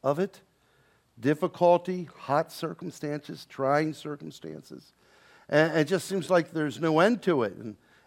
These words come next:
every day you wake up, it's still there, then the next, then the next. Then without announcement, without warning, all of a sudden, the environment changes.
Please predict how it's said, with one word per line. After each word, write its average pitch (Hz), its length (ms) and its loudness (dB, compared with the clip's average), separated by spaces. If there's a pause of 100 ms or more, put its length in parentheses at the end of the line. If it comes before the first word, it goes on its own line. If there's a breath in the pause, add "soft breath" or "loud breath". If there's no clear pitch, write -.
every 135 200 0
day 160 160 4
you 139 100 2
wake 147 300 0
up, 160 160 -2
it's - 120 -10
still 143 280 -2
there, 147 260 0
then 131 160 -8
the 107 100 -12
next, 135 420 -4
then 120 140 -8
the 113 80 -6
next. 135 440 -6 (440 soft breath)
Then 185 300 8
without 175 960 8
announcement, 147 920 0 (640)
without 143 360 6
warning, 143 500 4
all 156 220 -2
of 151 80 -4
a - 20 -12
sudden, 127 400 -2 (600)
the 151 100 2
environment 165 480 8
changes. - 640 -4